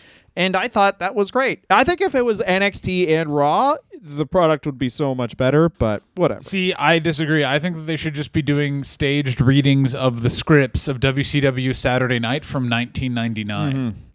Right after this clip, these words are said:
Speaker 1: Mm-hmm. <laughs> Leapfrog by the golfer
Speaker 2: Yeah,
Speaker 1: Barry
Speaker 2: yeah.
Speaker 1: Darsow.
Speaker 2: Barry Darsow fully stands in the ring for thirty-eight minutes and just goes, "There's nothing,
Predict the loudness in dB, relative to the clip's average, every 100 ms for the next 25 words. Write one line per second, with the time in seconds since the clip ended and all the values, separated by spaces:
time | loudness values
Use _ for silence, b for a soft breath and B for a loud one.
0 | -4 -4 -2 -2 -2 -4 -6 -6 -8 _
1 | -8 -6 -6 -6 -4 -6 -6 b b b
2 | b b b b -2 -2 0 0 2 0
3 | 0 0 2 2 2 0 0 2 2 2
4 | 2 0 -4 -4 0 2 2 2 0 -2
5 | -4 -4 -4 -4 -4 -4 -6 -4 -4 -2
6 | -2 -2 -4 -2 0 2 2 0 -2 0
7 | 0 -2 -4 -6 -4 -2 -2 -4 0 0
8 | 2 0 0